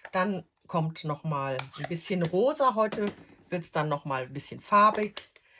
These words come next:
Ich war auch erst am Überlegen, sta-, ob ich statt Savanne vielleicht auch einen rosa, äh, eine rosa Grundkarte nehme.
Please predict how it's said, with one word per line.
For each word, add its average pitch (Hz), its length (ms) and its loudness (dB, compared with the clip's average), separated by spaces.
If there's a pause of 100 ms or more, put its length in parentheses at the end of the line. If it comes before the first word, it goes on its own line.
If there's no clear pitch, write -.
(200)
Ich - 100 -20
war 214 140 8
auch 202 240 2
erst 247 220 4
am 220 120 0
Überlegen, 190 560 -2
sta-, 165 300 -6
ob 170 160 -2
ich 165 100 -6
statt 160 240 -4
Savanne 170 520 -2
vielleicht 165 520 -4
auch 165 300 0
einen 147 400 -4
rosa, 196 680 -2 (440)
äh, 175 100 -6
eine 170 320 -2
rosa 208 360 -2
Grundkarte 214 680 -4
nehme. 214 400 -6